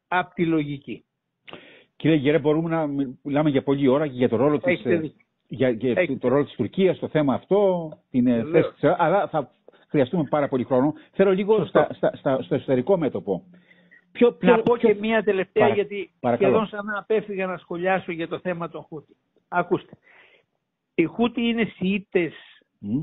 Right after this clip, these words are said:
Speaker 1: α, αντάρτες, οι οποίοι ελέγχουν ένα σημαντικό μέρος της, ε, της Ιεμένης.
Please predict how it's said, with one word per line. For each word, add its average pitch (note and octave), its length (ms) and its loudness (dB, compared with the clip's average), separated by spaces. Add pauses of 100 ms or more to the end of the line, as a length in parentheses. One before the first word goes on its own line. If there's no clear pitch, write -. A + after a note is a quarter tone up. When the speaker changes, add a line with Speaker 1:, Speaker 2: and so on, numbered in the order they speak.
(120)
Speaker 1:
α, D3+ 180 -2 (140)
αντάρτες, F3 680 -2 (200)
οι F3 100 -4
οποίοι F3+ 280 0
ελέγχουν E3+ 420 -4
ένα D#3+ 220 -2
σημαντικό C#3+ 560 -6
μέρος C#3+ 400 -6
της, - 340 -20
ε, A2 40 -16 (200)
της - 160 -20
Ιεμένης. D3 580 -2